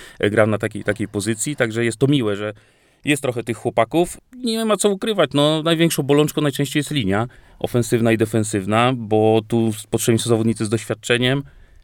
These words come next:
Trochę ich brakuje, aczkolwiek już nad tym pracujemy. Fajnych jest paru młodych zawodników, którzy się zaczynają poczuwać na tych pozycjach,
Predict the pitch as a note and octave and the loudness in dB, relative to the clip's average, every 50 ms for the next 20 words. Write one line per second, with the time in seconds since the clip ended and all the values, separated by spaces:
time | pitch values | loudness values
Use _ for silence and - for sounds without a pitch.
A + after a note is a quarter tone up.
0 | _ _ _ - C#3+ C#3 - C#3 B2+ A#2+ A2 A2 A#2 A2 - C#3 D3 E3 E3+ E3+ | _ _ _ -2 -2 0 0 0 -2 -2 0 0 -2 0 0 0 2 4 4 2
1 | E3+ - C#3+ C3 - - - C3+ C3+ C3+ C3 B2 B2 A#2 A#2 A#2+ - B2 A#2 - | 2 0 -2 -6 -6 -8 -6 -2 -2 0 0 0 0 0 -2 -2 -2 -2 -4 -2
2 | - A#2+ A2 - A#2 A2 - - A2+ B2+ C#3+ C#3+ C#3+ C#3 C3+ C3+ - A#2+ B2 A#2+ | -2 -4 -2 -2 -4 -4 -2 0 2 2 2 2 2 2 2 2 2 2 2 2
3 | A#2+ A#2 - A#2 A2 - - A#2+ A#2+ B2 A#2+ B2 C3 C3 B2+ B2 B2+ C#3 B2+ B2 | 0 -2 -2 -6 -4 0 0 2 2 2 2 0 0 0 0 0 0 0 -2 -4
4 | - - A2 A2 A2+ A#2+ A2+ - - A#2 A#2 A#2 A2+ A2 - - _ _ _ _ | -6 -8 -8 -6 -4 -4 -4 -2 -2 0 0 0 -2 -4 -6 -12 _ _ _ _
5 | _ - B2 - - D3 C3+ D3 - - D3+ C#3+ D#3+ C#3+ - - D#3 E3 F3 - | _ -4 -4 -2 -2 0 0 0 0 -2 -6 -8 -8 -10 -10 -8 -8 -6 -6 -4
6 | G#3+ A3 B3+ | -2 -4 -4